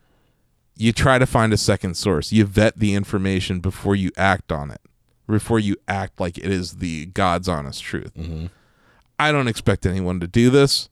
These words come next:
Speaker 1: 'cause I'm sitting here begging them to even click a link.
Speaker 2: Yeah.
Speaker 1: I don't think that most people can read at this point.
Speaker 2: No, I don't think so.
Speaker 1: They just, or are, are unwilling to.
Speaker 2: Yeah.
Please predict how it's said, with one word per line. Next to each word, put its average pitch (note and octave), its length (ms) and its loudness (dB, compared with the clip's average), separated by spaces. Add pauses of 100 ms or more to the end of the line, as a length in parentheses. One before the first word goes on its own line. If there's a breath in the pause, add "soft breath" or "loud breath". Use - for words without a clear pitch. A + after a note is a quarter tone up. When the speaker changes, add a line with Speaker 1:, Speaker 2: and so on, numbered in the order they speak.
(340)
Speaker 1:
'cause F#2+ 180 -2
I'm G2+ 200 0
sitting G2+ 300 -2
here G#2 140 0
begging G2 360 0
them G2 140 0
to - 120 -4
even G2 180 -2
click G#2 260 2
a G2+ 60 0
link. G2 360 0
Speaker 2:
Yeah. F#2 240 -2 (360 soft breath)
Speaker 1:
I A2 120 4
don't G#2 440 0
think G2 200 -2
that G#2 100 -4
most G2 240 0
people G2 320 0
can F#2+ 240 -4
read C#3+ 340 0 (400)
at - 140 -8
this G2 160 -2
point. F#2 320 -4
Speaker 2:
No, E2 160 -8
I E2 80 -10
don't D2+ 140 -12
think - 180 -20
so. - 260 -18 (100)
Speaker 1:
They B2 160 2
just, A#2 200 0 (120)
or C#3 240 6
are, C3 320 4
are B2+ 200 6
unwilling B2 540 2
to. F#2+ 320 -2 (160)
Speaker 2:
Yeah. E2 220 -6